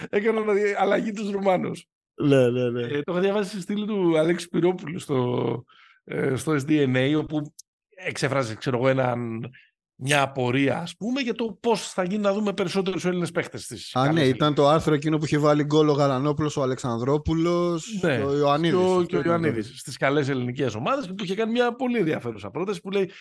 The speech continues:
Speaker 1: επειδή αν το κάνανε οι Ρουμάνοι, εμείς θα το κάνουμε,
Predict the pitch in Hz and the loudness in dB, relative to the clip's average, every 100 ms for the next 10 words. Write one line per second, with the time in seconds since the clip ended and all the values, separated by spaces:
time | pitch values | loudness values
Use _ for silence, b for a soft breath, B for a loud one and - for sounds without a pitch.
0 | B 127 139 160 139 - _ _ _ _ | B -8 -2 0 0 -6 _ _ _ _
1 | 123 131 135 143 139 135 127 123 131 127 | -4 0 0 2 2 0 0 2 2 2
2 | 113 98 - _ _ _ _ 113 117 127 | -2 -6 -12 _ _ _ _ -2 -2 -2
3 | 135 117 139 135 131 131 | -2 -2 0 2 2 0